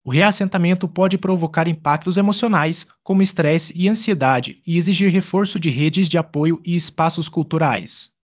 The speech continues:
A participação em audiências públicas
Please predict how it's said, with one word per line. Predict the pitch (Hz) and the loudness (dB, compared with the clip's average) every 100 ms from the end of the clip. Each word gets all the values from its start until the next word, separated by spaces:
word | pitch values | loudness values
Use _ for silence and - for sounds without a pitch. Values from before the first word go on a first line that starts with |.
| _ | _
A | - | -8
participação | - 139 196 240 226 196 - 170 | -2 -2 -2 -2 0 0 0 2
em | 180 | 2
audiências | 180 160 170 175 175 | 2 2 0 0 -4
públicas | - 120 120 147 143 | -4 -6 -4 -4 -4